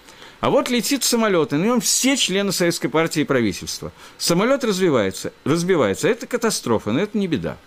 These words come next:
Так вот, в тот момент, когда происходит битуль Тойра, это катастрофа, беда, я не знаю что. Но это не то, что называется в лашоне Торе. Торы, это не называется Митхаяв Бенавшо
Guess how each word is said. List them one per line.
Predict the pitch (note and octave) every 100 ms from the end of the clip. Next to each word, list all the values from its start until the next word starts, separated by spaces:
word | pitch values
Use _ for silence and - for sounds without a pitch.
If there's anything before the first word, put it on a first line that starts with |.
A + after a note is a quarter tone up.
| - - - - - - - -
Так | E3+
вот, | C#4 C#4
в | -
тот | B3+
момент, | G#3+ A#3 B3 D#3
когда | - C3 C3+ E3 D#3+ D#3 C#3 -
происходит | - G3 - B3 F#3+
битуль | A2+ G#2+ A#3 A3 F3
Тойра, | C#4 C#4 A#3+ -
это | G#3 G#3+ A3+ G3 C3
катастрофа, | G#3 G#3 - - A3 F#3 F3
беда, | E3 D#3+ G#3+
я | F#3+
не | F3
знаю | F3+ F#3
что. | - - C3
Но | A2+ F#3
это | G#3 G3+ F#3+ - - -
не | C#3+ F#3 C4 A3 -
то, | - G#3
что | - -
называется | D3 C#3 C#3 E3 C3+ G2 - E2+
в |
лашоне | G2+ B2 - C3+ G#2
Торе. | - A#4+ G3+ F#2 _ _ - -
Торы, | A3+ B3 C#3 - D3+
это | C#3+
не | D#3+ E3+
называется | D#3+ D3+ E3 F3+ - C#3
Митхаяв | C3 A#2+ B2 A2+
Бенавшо | A2 G#2 -